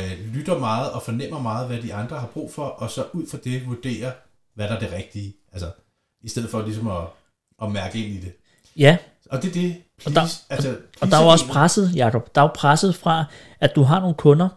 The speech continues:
Speaker 2: hvor du sidder og tænker, "Ah, det er måske ikke helt det rigtige, jeg har egentlig lyst til faktisk at sige det til dem, at det der er ikke det rigtige," men du har også presset på, at du skal levere, for ellers så bliver du fyret, og så kan du ikke betale dine regninger.
Speaker 1: Ja.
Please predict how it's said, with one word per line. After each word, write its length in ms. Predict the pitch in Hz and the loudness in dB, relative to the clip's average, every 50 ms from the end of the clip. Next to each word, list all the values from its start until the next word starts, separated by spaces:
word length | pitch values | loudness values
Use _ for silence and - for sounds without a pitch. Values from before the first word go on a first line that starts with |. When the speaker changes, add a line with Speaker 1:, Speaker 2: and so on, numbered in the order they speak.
| _ _ _ _ _ | _ _ _ _ _
Speaker 2:
hvor 120 | - 143 131 | -2 0 0
du 80 | 143 | 2
sidder 220 | 135 - 180 175 160 | 2 2 2 0 0
og 40 | - | 0
tænker, 220 | - 147 151 - - - | -2 -2 -4 -4 -6 -6
"Ah, 220 | - 175 175 175 - | -4 -2 -2 0 2
det 100 | 175 170 | 2 2
er 40 | 165 | 2
måske 260 | 180 170 - - 190 | 2 0 0 -2 -2
ikke 220 | 170 190 190 - | -2 -2 -2 -4
helt 200 | - - 220 190 | -6 -6 -4 -2
det 100 | 196 175 | 0 2
rigtige, 260 | 151 151 160 - 175 156 | 2 2 2 2 2 2
jeg 60 | 143 | 4
har 40 | 143 | 4
egentlig 220 | 160 180 175 165 | 2 2 2 2
lyst 260 | 156 151 170 175 - | 4 4 4 2 2
til 120 | - - 156 | 0 0 2
faktisk 440 | - 147 139 147 - - 147 - - | 2 2 2 2 0 -6 -10 -8 -6
at 80 | - 147 | -6 -4
sige 200 | - - 160 170 | -4 -4 -4 0
det 140 | - 175 - | 0 0 0
til 300 | - - - 170 175 - | 0 2 0 2 2 0
dem, 100 | 180 151 - - - _ _ _ _ _ _ _ _ _ - | -2 -2 -4 -8 -20 _ _ _ _ _ _ _ _ _ -6
at 200 | - 135 - - | -4 -4 0 2
det 100 | 170 165 | 4 6
der 60 | 170 | 6
er 40 | 151 | 6
ikke 120 | 151 151 - | 4 4 2
det 80 | 180 143 | 2 2
rigtige," 280 | 135 143 147 - 170 | 4 2 2 2 0
men 140 | 143 131 120 | 0 2 2
du 100 | 120 123 | 2 4
har 100 | 113 123 131 | 4 4 4
også 160 | 165 - - | 2 0 -2
presset 340 | - 135 131 147 185 160 - | -2 0 0 0 0 0 2
på, 120 | 156 143 | 2 2
at 100 | 131 135 | 2 2
du 80 | 143 131 | -2 -4
skal 180 | - - 127 | -2 0 0
levere, 400 | 120 120 117 123 143 156 170 156 | 2 2 2 2 2 2 0 -2
for 120 | 143 - 135 | -2 0 0
ellers 180 | 135 135 139 | 0 0 0
så 80 | - 147 | -2 -2
bliver 140 | - 156 135 | -2 -2 -2
du 80 | 123 | -2
fyret, 420 | 113 - - 143 139 156 170 170 151 | -2 -2 2 4 4 6 6 4 2
og 60 | - | 0
så 80 | - | -2
kan 140 | 135 - 135 | -2 0 2
du 40 | 131 | 2
ikke 200 | 135 139 - - | 2 0 -2 -8
betale 280 | - - - 147 131 - - | -4 0 2 2 0 0 -2
dine 100 | - 120 | -2 0
regninger. 340 | 117 113 131 165 156 120 110 - _ _ _ 117 | 2 2 0 0 -2 -4 -6 -8 _ _ _ -12
Speaker 1:
Ja. 100 | 110 | -12